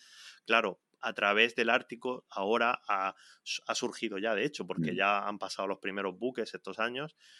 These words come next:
Speaker 1: una nueva ruta comercial que básicamente conecta, em, Asia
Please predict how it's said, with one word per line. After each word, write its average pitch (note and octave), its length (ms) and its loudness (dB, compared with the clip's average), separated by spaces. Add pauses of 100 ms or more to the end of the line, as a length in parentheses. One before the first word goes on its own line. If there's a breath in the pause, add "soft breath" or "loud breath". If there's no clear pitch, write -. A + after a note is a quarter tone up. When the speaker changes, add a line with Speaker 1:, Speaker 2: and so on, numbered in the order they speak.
(120)
Speaker 1:
una A#2+ 200 4
nueva A#2+ 260 8
ruta A2 280 4
comercial A2 460 2 (300)
que G#2 80 -6
básicamente G#2+ 600 -2
conecta, G2 760 -4
em, F2 520 -12 (600)
Asia G2+ 500 -2